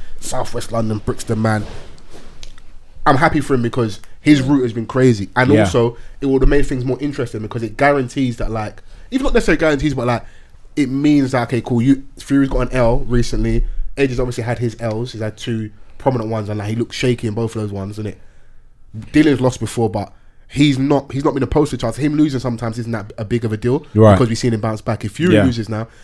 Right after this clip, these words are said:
Speaker 1: it means, okay, cool, everyone's taking an L in the recent time period. Now we can, yeah, we can, we can get this kind of round robin thing going. So it means, okay, cool, White's got a belt now. He can pick who he decides to fight. Does he fight the rematch with A J?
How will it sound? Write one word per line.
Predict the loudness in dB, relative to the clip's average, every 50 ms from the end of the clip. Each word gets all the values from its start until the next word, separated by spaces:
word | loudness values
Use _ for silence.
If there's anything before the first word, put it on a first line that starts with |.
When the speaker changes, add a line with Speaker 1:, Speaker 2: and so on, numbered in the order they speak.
| -12
Speaker 1:
it | -8 -2 2
means, | 2 2 2
okay, | 2 -2 -2 -4
cool, | -2 0 0
everyone's | 0 -2 -2 -6
taking | -6 -8 -6 -6 -10
an | -8
L | -6 -8 -6 -6 -8 -10 -14 -20 -20 -20 -20 -20 -18 -12
in | -8 -8
the | -4
recent | 0 0 -2 -2 -2 -8
time | -6 -6 -6 -6 -4
period. | -6 -8 -2 0
Now | 2 2 4
we | 2 0
can, | -2 -4 -6 -4 -6 -10 -12 -16 -20 -20 -20 _ _ -14
yeah, | -12 -12 -8
we | -8 -8 -4
can, | -4 -4 -4 -4 -10 -18 -20 -12 -8
we | -8 -6
can | -4 -4 -4
get | -4 -4 -4
this | -6 -8 -6
kind | -4 -4 -2 -2
of | 0
round | -2 -2 -2 0
robin | -2 -2 -2 -4 -6
thing | -6 -8 -4
going. | -2 -2 -2 -2 -4
So | -6 -8
it | -6 -4
means, | -4 -4 -6
okay, | -6 -8 -8 -8 -6
cool, | -6 -6 -6 -6 -10 -16 -20 -20 -20 -20 -20 -18 -18 -16 -12 -6
White's | 0 0 0 0 0 -2
got | -2 -2
a | 0
belt | 2 2 2 2 0 -2
now. | -4 -4 -2 -4 -4 -8 -10 -18 -20 -18 -18 -18 -18 -18 -20 -20 -20 -20 -20 -18 -20 -20 -20 -16 -2
He | -2 0
can | 0 0
pick | -2 -2 -4 -2
who | -4
he | -4 -4
decides | -4 -2 -2 -2 -2 -2
to | -6
fight. | -6 -4 -2 -2 -2 -4 -8 -14 -20 -20 -20 -20 -20 -20 -20 -10 -6
Does | -6 -6 -6
he | -6
fight | -6 -6 -6 -4
the | -4
rematch | -6 -6 -6 -6 -8 -10 -12
with | -12 -12 -8
A | -6 -6 -6 -6
J? | -4 -4 -4 -4 -4 -6 -8